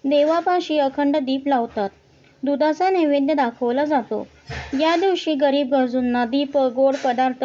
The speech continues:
वस्त्र, धन इत्यादी गोष्टी दान कराव्यात आणि परोपकार करावा असे सांगण्यात आले आहे.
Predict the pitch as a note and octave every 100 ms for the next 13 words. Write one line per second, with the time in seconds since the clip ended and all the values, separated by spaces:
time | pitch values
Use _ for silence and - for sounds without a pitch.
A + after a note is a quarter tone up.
0 | B3+ B3 B3 - B3 A#3+ B3+ B3 A3+ -
1 | _ - - C4+ - D4+ D4+ F4+ F4+ D4
2 | - C#4+ C4 C4 C#4 C4 A#3 G#3+ G#3 -
3 | C4+ D#4+ C#4 B3+ - - - _ C4 C#4+
4 | D#4 D#4+ F4 F4 D#4+ D#4+ C#4+ A#3+ A#3 A#3
5 | A3 C4 E4 E4 C4+ A#3 C4 C#4 A3 A#3
6 | C4+ C4